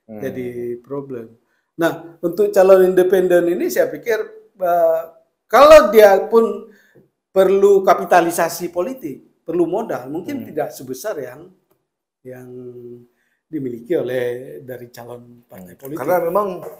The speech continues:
Speaker 1: eh, calon independen ini selain soal modal,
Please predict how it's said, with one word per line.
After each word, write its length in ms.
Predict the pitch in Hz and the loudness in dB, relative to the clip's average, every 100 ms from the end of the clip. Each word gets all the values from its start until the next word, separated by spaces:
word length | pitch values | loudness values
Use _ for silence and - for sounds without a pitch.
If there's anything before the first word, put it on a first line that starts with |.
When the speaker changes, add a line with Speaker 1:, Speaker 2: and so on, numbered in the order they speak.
| - _ _ _ | -20 _ _ _
Speaker 1:
eh, 240 | - 139 139 | -4 0 0
calon 280 | 135 135 127 | 0 -2 -2
independen 400 | 127 117 110 113 | -8 -12 -12 -12
ini 140 | 151 160 - _ _ | -10 -12 -16 _ _
selain 480 | - 127 123 120 | -12 -4 -4 -4
soal 360 | 117 - 104 107 | -10 -12 -12 -12
modal, 560 | 104 110 107 95 80 | -12 -12 -10 -12 -14